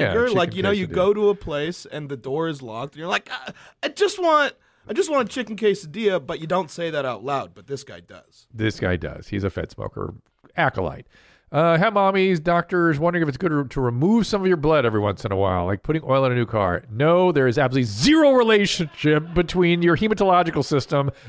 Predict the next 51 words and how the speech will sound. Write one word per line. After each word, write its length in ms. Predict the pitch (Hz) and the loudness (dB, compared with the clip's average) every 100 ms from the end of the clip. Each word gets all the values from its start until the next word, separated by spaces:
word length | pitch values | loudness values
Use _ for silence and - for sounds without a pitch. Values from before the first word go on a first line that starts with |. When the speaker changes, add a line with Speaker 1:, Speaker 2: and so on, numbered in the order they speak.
| 101 | -2
Speaker 2:
and 180 | 233 | 2
oil 320 | 208 160 156 151 | 4 6 4 4
in 60 | |
a 60 | 143 | 2
car. 440 | 165 143 127 - - _ _ _ _ _ - - - - _ _ _ | 4 4 2 -4 -12 _ _ _ _ _ -20 -20 -20 -20 _ _ _
But 120 | 127 | -4
she 140 | - 135 | -2 2
does 220 | 131 113 | 2 2
go 140 | 120 | 0
on, 180 | 104 101 | 0 0
or 60 | 95 | 2
he 140 | 120 | 2
does 180 | 107 87 | 0 -2
go 80 | 92 | -4
on 80 | |
to 60 | 90 | -6
say, 320 | - 95 92 - _ _ _ | -4 -2 -4 -6 _ _ _
uh, 40 | - 104 104 101 | -6 -2 0 0
"I'll 80 | 120 | -2
have 120 | 120 | -2
to 60 | |
come 120 | 127 110 | -4 -4
up 140 | 101 | -4
in 60 | 101 | -2
May 120 | 101 | -2
if 80 | 95 | -2
you 60 | |
don't 160 | 95 92 | -4 -4
tell 220 | - 147 | -4 -4
me, 460 | 131 123 120 117 117 | -2 -2 0 -2 -4
and 400 | 107 98 98 92 | -6 -4 -4 -4
let's, 480 | 98 98 - - - | -4 -6 -10 -20 -12
le-, 200 | 101 - - 95 - | -12 -12 -14 -16 -12
let's 260 | 110 110 - _ _ | -8 -8 -10 _ _
not 340 | 98 107 117 | -6 -6 -4
let 200 | 101 107 | -4 -4
us 180 | 104 107 | -4 -6
get 220 | - 104 | -6 -6
busy. 420 | - 98 104 107 117 _ _ _ _ _ - | -4 -2 0 0 -2 _ _ _ _ _ -8
Uh, 520 | 95 95 95 98 95 | -2 0 0 0 -2
if 180 | 101 - | -4 -6
you'll 140 | 107 98 | -4 -2
get 200 | 104 92 | -2 0
busy 360 | 135 165 165 | 0 0 -2
and 100 | 131 | -2
I'll 160 | 113 151 | -2 0
get 180 | 170 - | -2 -2
busy, 340 | 127 127 135 | -2 0 -2
and 100 | 120 | -4
then 100 | 117 | -4
we've," 160 | 117 110 | -2 -2